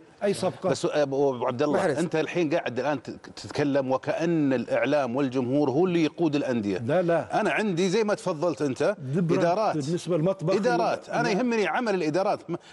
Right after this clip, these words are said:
Speaker 2: ما يهمني ردة فعل الجمهور. أكيد إني أنا ردة فعل الجمهور بتكون يعني بنبسط بلاعيبتي، بنبسط ب-، ف-، بواحد مثل فيرمينيو،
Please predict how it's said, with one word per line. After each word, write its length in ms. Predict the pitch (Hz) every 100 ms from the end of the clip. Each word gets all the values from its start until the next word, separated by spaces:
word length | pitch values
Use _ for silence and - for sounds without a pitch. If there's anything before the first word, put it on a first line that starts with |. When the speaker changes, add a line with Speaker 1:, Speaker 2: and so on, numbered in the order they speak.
| -
Speaker 2:
ما 80 | 254
يهمني 300 | 247 254 208
ردة 220 | 214 180
فعل 240 | - 170
الجمهور. 440 | 175 160 156 170 -
أكيد 220 | - 285
إني 160 | 226 220
أنا 80 |
ردة 180 | 208 175
فعل 220 | - 180
الجمهور 480 | 180 170 165 190 220 - - - -
بتكون 500 | 165 - 226 185 135 - - -
يعني 280 | 143 139 151
بنبسط 480 | 196 208 170 160
بلاعيبتي، 680 | 151 165 143 180 175 180 190
بنبسط 480 | 135 143 170 165 156
ب-، 180 | 143 156
ف-، 180 | 180 160 - -
بواحد 340 | 127 165 160
مثل 240 | 175 170 170
فيرمينيو، 580 | 165 165 190 185 196